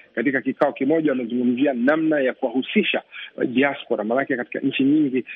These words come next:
diaspora wanakumbwa na matatizo. Watu wanaona hawa wanakuja kuchukua nafasi zetu, wanapata vita kati ya wa-, wananchi na wa diaspora. Kwa hivyo namna gani kuwashirikisha watu wote pamoja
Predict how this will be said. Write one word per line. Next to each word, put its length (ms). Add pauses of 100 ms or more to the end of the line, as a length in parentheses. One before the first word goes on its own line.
(120)
diaspora 460
wanakumbwa 760
na 140
matatizo. 640
Watu 160
wanaona 320
hawa 240
wanakuja 360
kuchukua 260
nafasi 400
zetu, 260 (260)
wanapata 500
vita 320
kati 380
ya 80
wa-, 280 (320)
wananchi 560
na 260
wa 300
diaspora. 540
Kwa 120
hivyo 200 (240)
namna 360
gani 400
kuwashirikisha 680
watu 240
wote 180
pamoja 480